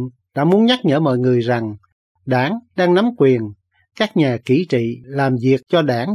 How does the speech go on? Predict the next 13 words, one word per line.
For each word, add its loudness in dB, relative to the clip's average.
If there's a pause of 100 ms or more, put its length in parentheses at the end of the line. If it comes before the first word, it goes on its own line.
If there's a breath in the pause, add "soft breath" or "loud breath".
chứ 2
không 0
phải -2
ngược -2
lại. -4 (1120 soft breath)
Mặc -2
dù 4
ông 2
Trọng -2
không 0
đưa 4
được -2
ông -8